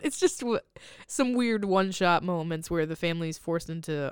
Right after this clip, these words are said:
awkward situations. Now, Lewis, he decides, "I'm not gonna eat this slug, but I am gonna go raid their kitchen." So he takes a bunch of food, and then he finds this secret throne room.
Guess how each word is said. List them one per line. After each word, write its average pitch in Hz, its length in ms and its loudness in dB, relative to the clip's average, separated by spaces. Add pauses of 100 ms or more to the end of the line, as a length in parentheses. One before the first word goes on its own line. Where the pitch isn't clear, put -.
awkward 147 300 -6
situations. - 640 -10 (340)
Now, 180 200 2
Lewis, 214 680 4 (120)
he 220 160 -4
decides, 202 420 0
"I'm 180 120 -4
not 214 160 0
gonna 254 140 -2
eat 220 180 -4
this 175 160 -4
slug, 180 320 2
but 160 80 0
I 170 60 2
am 190 120 2
gonna 185 140 2
go 180 140 2 (100)
raid 170 320 0
their 151 240 -2
kitchen." - 480 -10 (500)
So 247 240 2
he 233 140 2
takes 277 240 -2
a 320 60 -2
bunch 320 200 -4
of 320 60 -4
food, 170 440 0
and 185 140 -2
then 202 80 0
he 240 140 -6
finds 214 340 -2
this 180 140 -4
secret - 420 -6
throne 180 320 -2
room. 151 380 -8